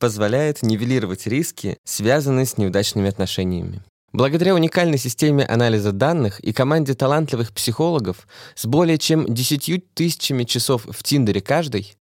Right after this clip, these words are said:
мы сможем предугадать вероятную длительность и исход ваших отношений с точностью до букета и предложить вам оптимальный страховой план. Это не только даст вам возможность подготовиться к потенциальным сюрпризам,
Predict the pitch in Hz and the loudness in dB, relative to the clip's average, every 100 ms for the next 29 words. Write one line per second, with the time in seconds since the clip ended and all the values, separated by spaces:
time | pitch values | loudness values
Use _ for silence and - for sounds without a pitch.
0 | - 170 202 160 160 156 135 117 107 107 | -2 0 2 2 2 2 0 0 2 2
1 | 110 110 107 98 104 101 95 - 175 139 | 0 0 0 2 2 0 -2 0 -2 -2
2 | 139 - - 147 175 - - 147 - 113 | -4 -6 -4 0 0 0 0 -2 0 -2
3 | - 113 - - - - 165 151 - _ | -2 -6 -6 -4 -2 0 0 -2 -6 _
4 | - 196 202 175 160 165 156 120 110 - | -2 0 2 0 -2 0 0 0 -2 0
5 | 98 - 90 - - 123 120 196 95 165 | -2 -2 -10 -10 -4 -2 0 0 0 0
6 | 170 147 147 - - 95 110 131 123 - | 0 -2 -2 -6 -4 0 2 0 -2 -6
7 | - 92 101 80 80 87 _ _ _ - | -6 -6 -4 -4 -6 -8 _ _ _ -2
8 | - 139 139 - 170 156 127 123 123 120 | 2 4 4 4 2 2 2 2 2 2
9 | 107 107 117 120 113 - 98 92 104 127 | 2 2 2 2 0 -2 -2 -2 2 2
10 | 110 - - - 101 98 110 98 92 107 | 2 -2 -4 -2 -2 0 0 2 0 -6
11 | - 143 170 113 78 | -4 0 0 0 -4